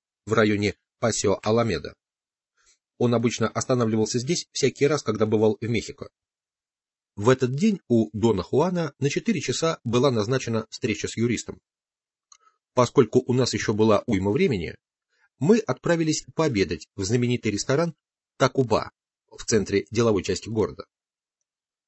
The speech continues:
Этот ресторан славился тем, что там можно было заказать самые изысканные блюда.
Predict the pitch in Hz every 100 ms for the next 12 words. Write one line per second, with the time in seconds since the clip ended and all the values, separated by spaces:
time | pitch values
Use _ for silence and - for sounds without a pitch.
0 | _ - 113 107 104 - 143 196 175 147
1 | 120 117 147 226 190 143 135 - 196 170
2 | 170 143 131 147 135 117 110 123 117 131
3 | - - 127 117 113 - 110 107 - 104
4 | 104 101 123 -